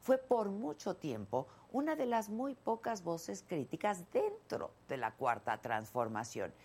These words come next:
y señaló los excesos, la peligrosidad de la centralidad del poder e intentó incluso dirigir el partido. Pero luego de este pleito,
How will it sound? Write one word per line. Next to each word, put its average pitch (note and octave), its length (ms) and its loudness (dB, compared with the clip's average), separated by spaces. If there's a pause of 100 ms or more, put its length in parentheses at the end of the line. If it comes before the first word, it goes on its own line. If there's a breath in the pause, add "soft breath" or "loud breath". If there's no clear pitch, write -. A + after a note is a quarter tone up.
(260 loud breath)
y A#3 120 0
señaló G#3 480 2
los G#3 260 0
excesos, - 680 -2 (220 loud breath)
la F#3+ 300 6
peligrosidad F3+ 760 2
de D#3+ 100 4
la B2+ 180 0
centralidad D3 720 0
del C#3 200 -2
poder B2+ 420 2 (260 loud breath)
e G#3 100 4
intentó E3 640 2
incluso B3 580 -2
dirigir A#2 460 0
el G2 140 0
partido. F#2+ 540 -2
Pero A2+ 240 2
luego G#3 340 4
de C#3+ 120 -4
este C#3 260 -6
pleito, C3 460 -2